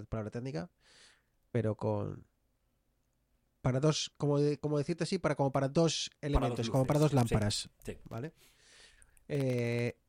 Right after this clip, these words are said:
Speaker 1: y a ver, a ver si con-, me han llegado nada. Eh, esta semana, hoy he empezado a mirarlos un poco, eh, a ver si consigo, porque el problema es que tal y como están las, las configura-, las instalaciones aquí, no hay caja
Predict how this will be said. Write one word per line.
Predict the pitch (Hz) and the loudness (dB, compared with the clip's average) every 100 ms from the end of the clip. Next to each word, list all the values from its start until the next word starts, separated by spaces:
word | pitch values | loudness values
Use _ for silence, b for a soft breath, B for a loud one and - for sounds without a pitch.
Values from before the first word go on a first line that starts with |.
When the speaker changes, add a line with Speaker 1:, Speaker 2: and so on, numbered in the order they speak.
| _ | _
Speaker 1:
y | 160 135 135 | 0 2 2
a | |
ver, | 143 196 190 | 2 -2 -4
a | 147 | -8
ver | 143 | -6
si | - 202 | -6 -2
con-, | 180 - | -2 0
me | 143 | -2
han | |
llegado | 156 170 190 | 0 -2 -2
nada. | 160 160 113 - _ _ - | 0 -2 -4 -8 _ _ -20
Eh, | 175 175 | -16 -14
esta | 120 135 | -10 -8
semana, | - 131 160 175 156 - _ | -6 -6 -4 -4 -6 -12 _
hoy | 135 151 | -4 -2
he | |
empezado | 160 156 156 | -2 -2 0
a | 151 | 0
mirarlos | 151 151 151 151 | 0 0 0 -2
un | |
poco, | 139 175 190 - _ _ - | -2 0 0 -4 _ _ -8
eh, | 139 123 117 117 113 | -2 -2 0 -2 -4
a | - | -4
ver | 135 165 | -2 -2
si | 190 | -2
consigo, | 185 175 - 190 175 | -2 -4 -4 -2 -2
porque | 156 135 | -2 -4
el | 127 | -4
problema | 135 135 160 | -2 -2 -2
es | 160 | -4
que | - 151 | -4 -8
tal | - - 156 | -4 -4 -2
y | |
como | 160 160 | -2 -4
están | 160 | -4
las, | 151 - | -6 -8
las | 151 151 131 - | -8 -6 -6 -6
configura-, | 131 127 123 123 135 | -6 -4 -4 -4 -4
las | 127 113 - - - | -8 -6 -8 -10 -14
instalaciones | 139 120 120 135 127 | -14 -12 -10 -10 -10
aquí, | 131 131 | -10 -10
no | 120 123 | -8 -6
hay | 135 | -6
caja | 127 143 135 131 | -6 -6 -6 -10